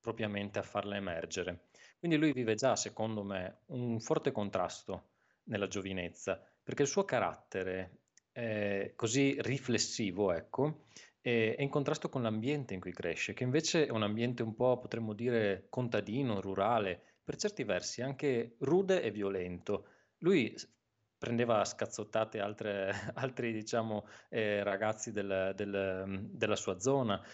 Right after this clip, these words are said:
era uno che non si tirava indietro, era anche fisicamente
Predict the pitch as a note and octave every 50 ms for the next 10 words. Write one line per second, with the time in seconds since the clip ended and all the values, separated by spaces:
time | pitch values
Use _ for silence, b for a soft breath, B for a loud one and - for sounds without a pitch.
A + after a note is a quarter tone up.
0 | B B - A#2+ A#2+ A#2+ B2+ C#3+ D3 C3+ - - B2 A2+ G#2+ G2+ - - G#2 -
1 | G#2+ A#2+ C3 C3+ A#2+ A2+ G#2+ G#2 G2+ G2 G2 F#2 F#2 - G2+ G#2 G#2+ A#2+ A#2 A2+
2 | A2 A2 A#2+ B2+ A#2+ - A#2+ A2 G#2+ A2 - - - _ _ _ _ - - A#2+
3 | G#2 A2+ A2+ - A#2 G#2+ A2 A#2+ A#2+ B2+ B2 A#2+ - B2 A2+ G#2+ G#2 G2+ F#2+ G2
4 | -